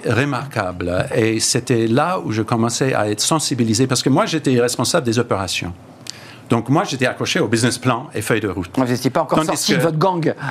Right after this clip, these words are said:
Speaker 1: Exactement. Tandis que Joel, il était constamment en train de, de changer, euh, les donnes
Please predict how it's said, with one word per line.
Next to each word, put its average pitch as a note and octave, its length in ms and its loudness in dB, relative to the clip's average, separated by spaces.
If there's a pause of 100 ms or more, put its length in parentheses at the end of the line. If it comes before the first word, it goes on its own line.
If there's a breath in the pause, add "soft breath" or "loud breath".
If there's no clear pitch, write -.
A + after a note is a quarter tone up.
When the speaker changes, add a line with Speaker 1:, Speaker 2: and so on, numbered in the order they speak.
(120)
Speaker 1:
Exactement. E3 680 2
Tandis C#3 320 0
que C3+ 140 2
Joel, F3 420 2
il F3+ 140 -2
était D#3+ 180 2
constamment E3+ 720 0
en C3 100 2
train D3 200 0
de, G#2+ 400 0
de G#2+ 160 0
changer, D3+ 560 0 (520 loud breath)
euh, A#2 420 0
les A#2 200 0
donnes F#3 340 0